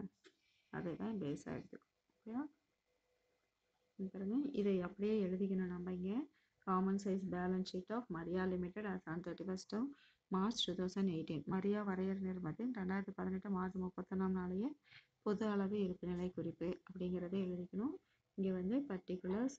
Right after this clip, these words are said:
பர்டிகுலர்ஸ்ல அந்த detail அப்படியே எழுதிக்கணும். Then absolute amount, இங்க என்னென்ன amount கொடுத்துருக்காங்களோ அதை அப்படியே எழுதிக்கணும். அதுக்கான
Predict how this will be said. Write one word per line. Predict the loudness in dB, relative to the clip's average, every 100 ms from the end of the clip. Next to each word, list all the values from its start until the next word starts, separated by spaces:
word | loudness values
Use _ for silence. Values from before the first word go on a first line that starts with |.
| -6
பர்டிகுலர்ஸ்ல | -6 -4 0 0 0 0 0
அந்த | 0
detail | 0 -2 0 -2
அப்படியே | 0 0
எழுதிக்கணும். | 0 -2 0 0 0 0 -2 -2
Then | 2 4 4
absolute | 0 -4 -4 0 2 2 0
amount, | 0 2 0 0 -2 -4 -2
இங்க | 0 0
என்னென்ன | 0 2 2
amount | 2 0 0
கொடுத்துருக்காங்களோ | -2 -2 0 2 4 4
அதை | 2
அப்படியே | -2 -2 0
எழுதிக்கணும். | 0 -2 0 0 -2 _ _ _ -2
அதுக்கான | 0 -2 -2 -2 2